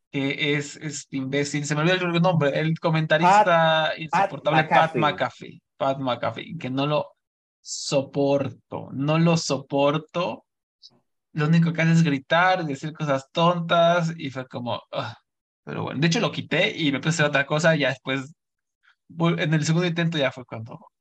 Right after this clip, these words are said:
Speaker 1: eh, me puse a ver
Speaker 2: Tú
Speaker 1: el, el dicho evento, porque sí, escuché a Pat McAfee y dije, no, qué horrible,
Speaker 2: Tú
Speaker 1: o sea, qué horrible tipo. Que
Speaker 2: ¿Tú lo viste
Speaker 1: solo te
Speaker 2: cuando se
Speaker 1: grita.
Speaker 2: pa-, cuando, cuando se paró en la silla, tú lo viste?
Speaker 1: Sí recuerdo, sí recuerdo.
Speaker 2: Que,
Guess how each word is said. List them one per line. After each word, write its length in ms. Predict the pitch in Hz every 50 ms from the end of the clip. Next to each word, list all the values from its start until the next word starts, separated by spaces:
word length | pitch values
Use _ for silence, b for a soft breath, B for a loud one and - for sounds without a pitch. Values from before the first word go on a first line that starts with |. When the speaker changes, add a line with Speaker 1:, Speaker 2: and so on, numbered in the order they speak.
| _ _ _
Speaker 1:
eh, 120 | - - - _ _ _ _ _ _ _ _ _ _ -
me 140 | - 117 110
puse 220 | - - 120 117 135
a 40 | 117
ver 220 | 117 113 117 113
Speaker 2:
Tú 60 | 110
Speaker 1:
el, 280 | 110 110 - - - _ -
el 180 | - 110 110
dicho 260 | - 127 113 - -
evento, 340 | 127 123 131 135 135 - 143
porque 300 | - - 117 113 - 117
sí, 340 | 110 - 117 117 107 - - - - _
escuché 460 | - - - - - - - - -
a 100 | 131 131
Pat 140 | - 135 131
McAfee 500 | 139 135 135 131 - - 127 123 - 131 127
y 60 | 120 117
dije, 260 | 107 113 110 110 107
no, 220 | 113 110 104 110 _ _ _ _ _ _ b b b b _ _ _ _
qué 140 | - 170 180
horrible, 380 | 175 175 175 185 175 156 139 135
Speaker 2:
Tú 60 | 135
Speaker 1:
o 40 | 131
sea, 120 | - - _
qué 120 | - 165
horrible 420 | 160 156 160 165 160 160 143 135 -
tipo. 480 | - - - - _ - 143 - _ _ _ _ _ _ _ _ _ _ _ _
Que 100 | - 147
Speaker 2:
¿Tú 80 | - 151
lo 80 | 156 165
viste 160 | 202 - 220
Speaker 1:
solo 60 | 226
te 40 | 220 220
Speaker 2:
cuando 100 | 170 -
se 60 | 202
Speaker 1:
grita. 80 | -
Speaker 2:
pa-, 160 | - 170 156 -
cuando, 300 | 160 151 151 143 - _ _ _ _ _ _ -
cuando 220 | 160 151 156 151
se 120 | 151 156
paró 200 | 151 151 139 139
en 60 | 147 180
la 100 | 220 220
silla, 260 | - 269 240 247 240
tú 120 | 240 247
lo 100 | 247 247
viste? 380 | 240 214 175 - - 90 92 87 _ _ _ _ _ _ _ _ _ _ _ _ _ _ _ _ _ _ _ _ _ _ _ _
Speaker 1:
Sí 260 | - - - - 175
recuerdo, 640 | 170 180 170 165 165 151 139 131 127 120 117 - - _
sí 180 | - - 156 147
recuerdo. 360 | 143 139 - 131 123 117 -
Speaker 2:
Que, 400 | 147 147 147 147 - - -